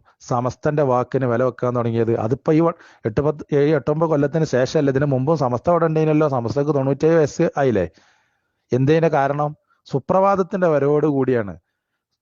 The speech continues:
സുപ്രഭാതത്തിന്റെ ആ, ആ ലക്ഷക്കണക്കിന് വരിക്കാരും മറ്റുമായിട്ടുള്ള ആ വലിയ വരവ് വന്നപ്പോഴാണ് ഇവരൊക്കെ, "ആഹാ, ഇവര് സമസ്ത എന്ന് പറയുന്നത് നമ്മൾ കരുതുന്ന പോലൊരു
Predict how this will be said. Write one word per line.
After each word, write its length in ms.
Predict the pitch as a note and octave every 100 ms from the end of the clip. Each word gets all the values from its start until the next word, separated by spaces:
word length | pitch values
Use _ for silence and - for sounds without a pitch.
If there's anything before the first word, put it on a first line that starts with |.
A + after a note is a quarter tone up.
| _
സുപ്രഭാതത്തിന്റെ 600 | B2 D#3+ F3 F3 F#3 F3
ആ, 160 | E3 D#3 D#3 -
ആ 80 | D3
ലക്ഷക്കണക്കിന് 800 | C#3+ B2+ - E3 - D#3 D3 C#3
വരിക്കാരും 600 | C3 A2+ A2 - C#3 C#3 C3
മറ്റുമായിട്ടുള്ള 640 | A#2 C3 B2 A#2 A2+ A#2
ആ 40 | A#2
വലിയ 340 | A2 A2 C3
വരവ് 420 | A2+ G#2+ A2+ C#3 C#3+ _ _ A#2+
വന്നപ്പോഴാണ് 540 | A2+ A#2 B2 A#2 A2+
ഇവരൊക്കെ, 400 | G#2+ A#2+ B2 -
"ആഹാ, 360 | A2 A2+ A#2 G#2
ഇവര് 320 | G2+ C#3 D#3+ D#3+ - - _ _ _ _
സമസ്ത 420 | B2+ A#2+ A#2+ -
എന്ന് 180 | F3+ F#3
പറയുന്നത് 320 | D#3 C#3 C#3
നമ്മൾ 220 | B2 B2+ D3+
കരുതുന്ന 400 | C#3 A#2+ B2 C3
പോലൊരു 400 | A#2 A2+ A2